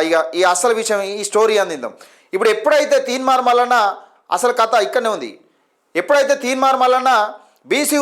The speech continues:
ఉద్యమం ఎత్తుకున్నాడో వీళ్ళ కళ్ళు మండుతున్నాయి, వీళ్ళ కళ్ళు మండుతున్నాయి. అదొకటి. సరే, గతంలోనే ఇక మనకు ఇక్కడ ఎవరు, ఇక్కడ ఆర్ఎస్పీ వచ్చిన తర్వాత మనం డిఎస్పీ పెట్టుకున్నాం కదా. సరే, మనకు అడ్డు లేదు, ఇక మనమే కింగ్ ఈ డిఎస్పీ పార్టీలో అనుకొని,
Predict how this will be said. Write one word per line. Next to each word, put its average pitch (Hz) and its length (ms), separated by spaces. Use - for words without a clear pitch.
ఉద్యమం 269 320
ఎత్తుకున్నాడో 240 420
వీళ్ళ 247 140
కళ్ళు 262 300
మండుతున్నాయి, 214 420
వీళ్ళ 208 120
కళ్ళు 254 240
మండుతున్నాయి. 254 460
అదొకటి. 294 400
సరే, 277 160
గతంలోనే 294 520
ఇక 240 160
మనకు 262 220
ఇక్కడ 254 140
ఎవరు, 294 260
ఇక్కడ 226 140
ఆర్ఎస్పీ 285 340
వచ్చిన 269 320
తర్వాత 262 300
మనం 254 180
డిఎస్పీ 262 420
పెట్టుకున్నాం 240 380
కదా. 214 140
సరే, 240 220
మనకు 254 220
అడ్డు 226 200
లేదు, 269 200
ఇక 262 160
మనమే 269 280
కింగ్ 240 260
ఈ - 80
డిఎస్పీ 240 340
పార్టీలో 226 320
అనుకొని, 247 320